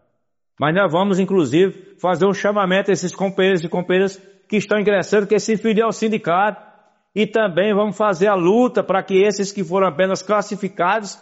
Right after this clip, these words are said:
possam entrar, porque não tem contratado, não tem comissionado, não tem terceirizado,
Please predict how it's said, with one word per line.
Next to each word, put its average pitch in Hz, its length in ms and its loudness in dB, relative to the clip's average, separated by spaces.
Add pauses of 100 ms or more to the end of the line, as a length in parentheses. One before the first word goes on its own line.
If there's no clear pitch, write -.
(220)
possam 269 340 0
entrar, 220 540 0 (380)
porque 269 220 0
não 247 120 -2
tem 220 140 0
contratado, 196 880 0 (360)
não 262 140 -2
tem 220 160 0
comissionado, 185 1000 -2 (200)
não 247 160 -2
tem 226 160 0
terceirizado, 180 1000 0